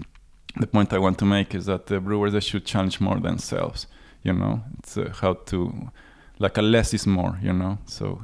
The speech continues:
and, and, and to create, uh, the same flavors with, with, uh, without just adding the, the obvious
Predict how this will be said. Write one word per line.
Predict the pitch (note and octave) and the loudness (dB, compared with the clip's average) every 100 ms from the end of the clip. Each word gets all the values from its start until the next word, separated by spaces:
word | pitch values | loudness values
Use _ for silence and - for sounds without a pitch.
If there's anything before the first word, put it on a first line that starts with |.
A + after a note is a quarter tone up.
| - | -4
and, | F#2+ F#2+ - | -2 -2 -2
and, | F#2+ F#2 | -2 -2
and | - F#2 - | 0 -2 -2
to | F#2 | -8
create, | - G2 F2+ - | -4 -2 -2 -6
uh, | F#2 F#2 | -6 -6
the | F#2 | -6
same | - G#2 F#2 | -2 0 0
flavors | G2+ F2+ F2 F2 - | 0 0 0 -4 -6
with, | F#2 - - | -8 -10 -10
with, | F#2+ F#2+ - - - | -8 -6 -8 -12 -16
uh, | - | -12
without | - G2 F#2 F2+ | -6 -2 0 0
just | F#2+ F#2+ | -2 -4
adding | G2+ F#2+ F#2 F#2 | -2 0 2 2
the, | F#2+ E2 - - - - - | 0 -4 -8 -20 -20 -16 -4
the | G2 - | -2 2
obvious | G#2+ G2 F#2+ F#2+ - - | 2 2 0 0 -2 -4